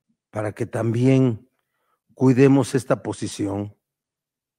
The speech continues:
Cuidemos esta posición.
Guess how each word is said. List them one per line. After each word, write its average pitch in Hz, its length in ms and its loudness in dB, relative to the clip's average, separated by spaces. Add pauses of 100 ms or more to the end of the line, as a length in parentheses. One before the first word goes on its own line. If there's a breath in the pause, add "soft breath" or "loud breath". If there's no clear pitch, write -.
(440)
Cuidemos 147 840 0
esta 127 260 -6
posición. 117 800 -8